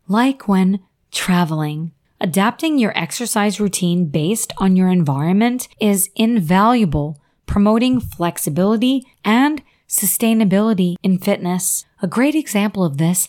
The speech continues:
is if you're at a hotel or Airbnb, completing a body weight workout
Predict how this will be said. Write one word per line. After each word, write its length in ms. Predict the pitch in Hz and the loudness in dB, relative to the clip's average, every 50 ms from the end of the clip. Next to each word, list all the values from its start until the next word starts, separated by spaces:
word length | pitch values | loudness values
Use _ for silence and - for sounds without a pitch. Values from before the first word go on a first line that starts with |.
| _ - | _ -4
is 200 | - 208 175 - | -2 -2 0 0
if 200 | 285 277 - - | -2 -2 0 0
you're 140 | 349 349 - | 0 0 2
at 160 | 233 226 226 | 2 2 2
a 100 | 233 214 | 2 2
hotel 800 | 165 - 220 240 - - - 180 175 175 160 139 127 143 139 - - | 2 0 -2 -2 -2 -4 -2 0 0 0 0 0 -2 -6 -10 -14 -8
or 180 | - 175 170 - | -6 -4 -4 -2
Airbnb, 1000 | - 170 170 190 196 180 175 180 185 185 175 156 143 151 151 170 208 240 226 - - | -2 0 0 2 2 2 2 2 2 2 2 2 2 0 0 0 0 -2 -4 -8 -8
completing 640 | - - 220 208 - - - 247 269 277 302 294 294 - | -4 -2 -2 -2 -2 -4 -4 -2 -2 0 0 -2 -2 -2
a 180 | - 214 214 214 180 151 - - | -2 0 0 0 -2 -4 -6 -4
body 360 | 214 220 233 247 262 262 233 | -2 -2 0 0 0 0 0
weight 320 | 185 160 151 147 143 - - | 0 0 -2 -4 -6 -8 -4
workout 560 | 170 170 170 165 160 165 165 160 160 - - | -2 -2 -2 -2 -2 -2 -2 -2 -2 -4 -8